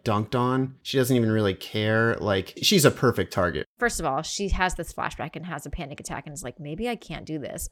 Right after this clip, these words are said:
Speaker 2: <laughs> Actually, maybe this is a terrible idea." But she's like, "You know what? I'm gonna show up looking fly." And she ends up looking arguably worse. I
Speaker 1: Possibly
Speaker 2: mean,
Speaker 1: worse. Yeah.
Speaker 2: Yeah, really bad. Just, like, feathered out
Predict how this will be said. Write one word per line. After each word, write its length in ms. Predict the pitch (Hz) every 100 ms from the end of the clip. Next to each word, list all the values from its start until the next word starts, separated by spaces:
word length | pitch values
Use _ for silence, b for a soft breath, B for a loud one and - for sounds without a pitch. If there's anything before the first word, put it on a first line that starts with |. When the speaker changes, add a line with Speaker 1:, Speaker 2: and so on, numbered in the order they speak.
| -
Speaker 2:
<laughs> 140 | - 151
Actually, 340 | 127 - -
maybe 220 | 156 156
this 100 | 160
is 60 | 160
a 100 | 156
terrible 320 | 180 160 -
idea." 220 | 95 78 - _
But 300 | 196 185 165
she's 220 | - 180 156
like, 220 | 135 175
"You 60 |
know 120 | 190 202
what? 320 | 202 202 - _ -
I'm 220 | 156 175
gonna 340 | 175 160 139 139 170 -
show 300 | - - 226
up 140 | 220
looking 300 | 240 247 254
fly." 500 | 233 214 175 127 104 - b b
And 100 | 208
she 180 | 262 -
ends 220 | 294 311
up 120 | 311 285
looking 380 | 294 285 330 - _ - -
arguably 640 | 269 330 330 370 254 240
worse. 640 | 170 180 247 - - - -
I 60 | -
Speaker 1:
Possibly 340 | 123 - 117
Speaker 2:
mean, 100 | 104
Speaker 1:
worse. 360 | 101 98 - - _ -
Yeah. 260 | 110 87 - -
Speaker 2:
Yeah, 520 | 202 277 330 277 180 - 214
really 440 | 311 320 269 233
bad. 380 | 220 185 135 165
Just, 200 | 202 -
like, 160 | 190 - b b _ -
feathered 360 | 240 262 254
out 200 | 202 190